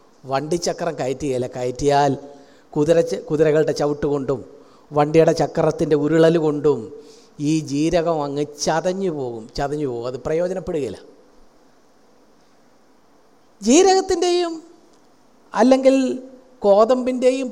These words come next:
പ്രത്യേകത അറിയാവുന്ന കർഷകൻ എന്തോ ചെയ്യും? കർഷകൻ ആ ഗോതമ്പ്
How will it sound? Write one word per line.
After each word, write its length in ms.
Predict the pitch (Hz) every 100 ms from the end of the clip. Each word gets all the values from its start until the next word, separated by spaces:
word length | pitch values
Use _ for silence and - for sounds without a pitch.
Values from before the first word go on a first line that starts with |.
| 240
പ്രത്യേകത 680 | 208 - 233 247 240 247 233 247 - - -
അറിയാവുന്ന 720 | 160 170 190 214 226 233 247 233 202
കർഷകൻ 360 | 165 - 202 190
എന്തോ 140 | 160 175
ചെയ്യും? 220 | 143 110 - - _ _ _ _ _ _ _ 131
കർഷകൻ 400 | 127 165 160 165 - - - _ _ _
ആ 160 | - 127 123 -
ഗോതമ്പ് 640 | 127 160 208 302 320 294